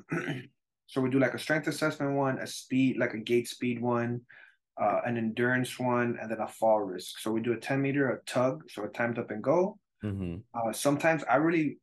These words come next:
Speaker 1: I've been enjoying doing, uh, with, uh, my more advanced patients, like, an F G A, a functional
Speaker 2: Oh,
Speaker 1: gait
Speaker 2: yeah.
Speaker 1: assessment, and, you know, because it's, like, it's so functional, right? Doing
Speaker 2: Yeah.
Speaker 1: stairs, are you, do you, are you able to do stairs without holding onto railings?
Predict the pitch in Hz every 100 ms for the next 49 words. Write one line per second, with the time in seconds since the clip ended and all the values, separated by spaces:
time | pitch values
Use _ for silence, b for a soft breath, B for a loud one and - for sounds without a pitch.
0 | - 135 175 165 135 139 131 131 131 127
1 | 117 107 95 - _ - 123 117 110 110
2 | 113 117 117 113 117 120 - 135 131 165
3 | 160 - 104 107 110 117 - 110 117 165
4 | - _ _ _ _ _ - - 120 -
5 | 120 92 87 80 80 135 139 147 143 117
6 | 117 110 92 113 120 104 117 120 113 113
7 | 117 104 98 - - 120 - 156 117 113
8 | 110 - 104 98 95 - 120 117 - 90
9 | 101 90 - _ _ - 101 110 107 110
10 | - 113 113 110 117 117 117 110 110 110
11 | 117 110 110 104 - 107 110 104 - 107
12 | 110 104 95 90 -